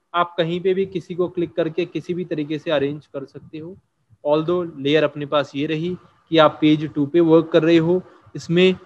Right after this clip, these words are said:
ellipse और rectangle ये रहे आपके। इसमें भी guides आती है,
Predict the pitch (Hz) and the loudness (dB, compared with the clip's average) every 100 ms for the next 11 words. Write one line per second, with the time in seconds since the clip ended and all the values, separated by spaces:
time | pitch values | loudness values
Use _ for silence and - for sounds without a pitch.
0 | _ - 175 208 208 - 165 156 143 147 | _ 2 8 8 8 2 2 6 4 2
1 | 151 156 143 131 127 120 120 - _ _ | -6 -4 -2 0 0 -2 -10 -16 _ _
2 | _ _ _ _ _ _ _ _ _ _ | _ _ _ _ _ _ _ _ _ _
3 | _ _ _ _ _ _ _ _ _ _ | _ _ _ _ _ _ _ _ _ _
4 | _ _ _ 147 - 180 180 180 151 175 | _ _ _ -20 -8 -4 -2 2 4 4
5 | 170 175 - 185 180 | 6 4 4 0 -2